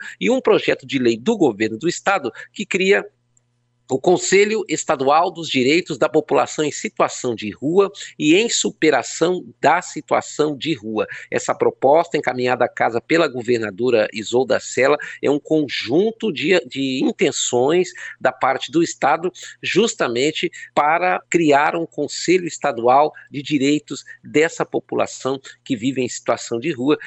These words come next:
e que vive na pior das situações. A partir desse Conselho Estadual, há perspectivas as mais diversas, Kézia Diniz, para um futuro melhor para essas pessoas que não têm onde morar e que vivem em situação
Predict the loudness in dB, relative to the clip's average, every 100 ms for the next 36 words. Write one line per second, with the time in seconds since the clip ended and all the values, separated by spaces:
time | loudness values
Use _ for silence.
0 | -14 -10 -6 -4 -2 -4 -2 0 2 2
1 | 0 -8 -20 -2 0 0 -2 -8 -2 -2
2 | -2 -10 -12 -14 _ -4 -2 -2 0 0
3 | 0 -8 -20 -4 4 4 2 -2 -2 -2
4 | -4 -4 -4 -4 -2 -2 -2 -4 -4 0
5 | 4 6 4 0 -16 -20 _ _ 0 2
6 | 0 -2 -4 -2 -2 -4 -4 -2 2 2
7 | 2 -2 0 0 0 -4 -2 0 0 -2
8 | -8 -8 -16 -14 2 2 2 -2 -2 -2
9 | -4 -8 -20 -8 -2 0 2 0 -2 -4
10 | -2 -2 -4 -10 -12 -10 -4 -2 0 2
11 | 4 4 4 0 -8 -2 0 0 -4 -8
12 | -6 -8 -4 -6 -6 -12 -20 -8 -4 -4
13 | -2 -2 -2 -4 -2 0 -2 -6 -16 -14
14 | -10 -10 -8 -6 -4 -4 -6 -8 -10 -2
15 | -2 -2 -4